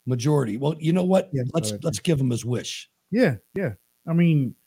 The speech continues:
Speaker 2: he ain't hurting me.
Speaker 1: No.
Speaker 2: He ain't hurting me, so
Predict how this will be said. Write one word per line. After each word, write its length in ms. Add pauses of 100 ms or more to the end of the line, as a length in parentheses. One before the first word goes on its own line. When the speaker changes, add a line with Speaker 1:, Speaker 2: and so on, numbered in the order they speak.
(320)
Speaker 2:
he 220
ain't 100
hurting 200
me. 260 (300)
Speaker 1:
No. 380 (720)
Speaker 2:
He 180
ain't 100
hurting 220
me, 240
so 300